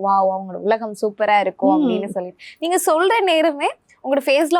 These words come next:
Speaker 1: அவ்ளோ சந்தோஷம். அவங்களோட உலகம் கண்டிப்பா வந்து வேறையா இருக்கும். என்னை பார்த்து இன்னைக்கு வந்து, "You look nice today" அப்படின்னு வந்து அவங்க சொல்லுவாங்க அப்படின்னு சொல்லும்போது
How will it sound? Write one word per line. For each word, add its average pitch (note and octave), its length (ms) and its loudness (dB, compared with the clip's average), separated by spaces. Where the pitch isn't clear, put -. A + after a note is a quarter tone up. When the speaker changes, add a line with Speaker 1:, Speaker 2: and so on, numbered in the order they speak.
Speaker 1:
அவ்ளோ F#4+ 460 2
சந்தோஷம். B3 640 -2
அவங்களோட G3 240 -4
உலகம் A#3 380 -2
கண்டிப்பா A#3+ 500 0
வந்து A3+ 220 -4
வேறையா G#3 380 -2
இருக்கும். F#3+ 280 -6
என்னை A3 220 0
பார்த்து C4 540 0
இன்னைக்கு A#3+ 320 0
வந்து, B3 300 2
"You A#3+ 280 2
look C4+ 220 0
nice C#4+ 380 -2
today" D4 260 2
அப்படின்னு C4+ 220 -2
வந்து C4 240 -2
அவங்க B3+ 220 0
சொல்லுவாங்க B3 800 2
அப்படின்னு C4+ 220 -4
சொல்லும்போது C4+ 560 -2